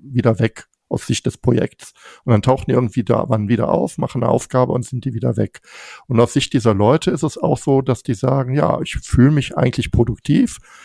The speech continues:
ich habe hier einen Backlog an Aufgaben für zwanzig Projekte, die arbeite ich ab und habe das Gefühl, richtig was getan zu haben. Ähm, das heißt also, ich kann mir vorstellen, dass aus der Wahrnehmung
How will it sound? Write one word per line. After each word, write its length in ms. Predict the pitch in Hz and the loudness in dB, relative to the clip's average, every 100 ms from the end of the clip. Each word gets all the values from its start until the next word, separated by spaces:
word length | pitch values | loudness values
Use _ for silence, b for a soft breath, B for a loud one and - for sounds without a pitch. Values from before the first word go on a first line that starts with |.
| B B | B B
ich 120 | - | -2
habe 100 | 123 - | -2 2
hier 100 | 127 | 0
einen 120 | 107 | 2
Backlog 440 | 123 - 127 - | 0 2 0 0
an 120 | 117 | 0
Aufgaben 600 | 110 131 - 165 151 151 | 2 2 2 2 2 2
für 200 | 139 123 | -2 -6
zwanzig 460 | - - 120 - - | -4 -2 -2 -2 -4
Projekte, 600 | - 120 151 - 170 175 | 0 0 0 0 2 2
die 160 | 131 - | 2 2
arbeite 380 | 113 123 117 | 2 0 0
ich 140 | 107 - | -4 0
ab 220 | 156 - - b b b - | -2 -2 -12 b b b -2
und 80 | 120 | 0
habe 120 | - | 2
das 160 | 123 - | -2 -2
Gefühl, 360 | 123 - 127 | -2 2 2
richtig 340 | 120 - - - | 2 -2 -4 -4
was 160 | - | -2
getan 380 | - - 107 104 | -6 -2 0 0
zu 200 | - 104 | -2 -6
haben. 320 | 107 - 127 - _ b b b b b b b _ - | -6 -8 -10 -12 _ b b b b b b b _ 2
Ähm, 340 | 113 107 107 | 4 4 0
das 180 | 117 - | -2 2
heißt 180 | 131 131 | 2 2
also, 180 | - 131 | 0 0
ich 120 | - | 0
kann 180 | 143 175 | 0 2
mir 100 | 180 | 2
vorstellen, 400 | 139 139 - 127 | 0 0 0 -2
dass 140 | 113 | -4
aus 160 | - - | -6 -6
der 200 | 117 90 | -8 -4
Wahrnehmung 800 | 110 135 131 123 120 117 120 | -4 -2 -2 -2 -2 -4 -8